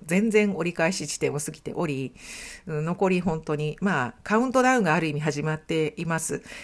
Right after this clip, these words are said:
ので、気づいただけで万々歳とは言えず、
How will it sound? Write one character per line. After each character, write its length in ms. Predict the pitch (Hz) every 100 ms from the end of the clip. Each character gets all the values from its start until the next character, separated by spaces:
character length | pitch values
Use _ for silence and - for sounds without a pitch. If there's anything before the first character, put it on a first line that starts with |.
| -
の 100 | 185
で、 380 | 190 220 170 - - _ _ _ -
気 140 | 226
づ 160 | 214 339
い 120 | 320
た 140 | 214
だ 140 | 175 175
け 100 | 190
で 80 |
万 180 | 180 165
々 140 | 202 196
歳 160 | 165
と 60 | 143
は 80 | 135
言 100 | 165
え 100 | 165
ず、 440 | 160 208 165 135